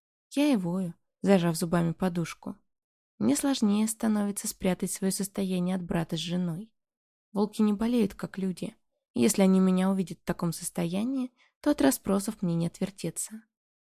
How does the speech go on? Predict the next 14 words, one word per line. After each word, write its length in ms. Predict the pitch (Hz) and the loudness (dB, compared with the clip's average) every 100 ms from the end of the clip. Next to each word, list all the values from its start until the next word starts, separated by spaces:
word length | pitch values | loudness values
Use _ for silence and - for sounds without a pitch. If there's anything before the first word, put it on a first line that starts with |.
| _ _ | _ _
Артас 480 | 190 190 - 311 - | -2 0 0 -2 0
уже 180 | 254 262 | 0 2
стал 280 | 262 208 185 | 0 0 -2
подозревать. 800 | - 196 190 208 196 170 - - _ _ _ _ | -2 -2 0 0 -2 -4 -10 -20 _ _ _ _
Предложил 440 | 185 180 190 185 | 4 6 6 4
позвать 440 | - 180 180 180 233 | 0 2 2 0 -2
лекаря. 500 | 208 - 170 220 - _ _ _ _ _ | -4 -6 -12 -12 -16 _ _ _ _ _
Мне 180 | 208 185 | 2 2
удалось 340 | 170 185 202 196 | 4 2 2 -2
списать 380 | - 196 190 | -2 0 -2
все 140 | - 185 | -2 -2
на 100 | 180 | 0
простую 400 | 196 190 - 202 | 0 -2 -4 -4
хандру, 460 | - 214 190 170 | -2 -2 -2 -4